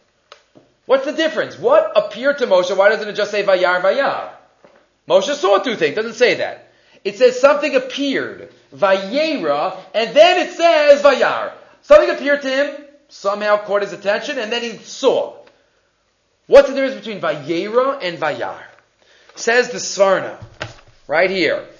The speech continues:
a basic Sforno to understand Moshe Rabbeinu's status here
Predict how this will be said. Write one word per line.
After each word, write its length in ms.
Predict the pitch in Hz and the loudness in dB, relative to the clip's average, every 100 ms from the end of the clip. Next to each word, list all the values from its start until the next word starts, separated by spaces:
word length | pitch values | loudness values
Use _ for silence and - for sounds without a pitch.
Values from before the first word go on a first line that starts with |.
| _ _ _ - | _ _ _ -6
a 180 | 151 156 | -4 -4
basic 640 | - - 247 285 - 285 | -8 -4 -4 -4 -4 -6
Sforno 580 | 277 - 214 214 214 226 | -6 -4 0 0 0 -4
to 120 | 226 175 | -4 -4
understand 800 | 175 170 - 214 220 226 254 233 202 - _ _ - | -4 -6 -8 -6 -4 -4 -6 -8 -14 -20 _ _ -2
Moshe 340 | 202 247 - | 2 2 2
Rabbeinu's 600 | 240 202 202 214 202 - | 0 0 -2 -6 -10 -12
status 600 | - 208 196 185 165 - | -10 -6 -4 -4 -8 -12
here 520 | 240 285 349 349 349 | -10 -6 -6 -6 -12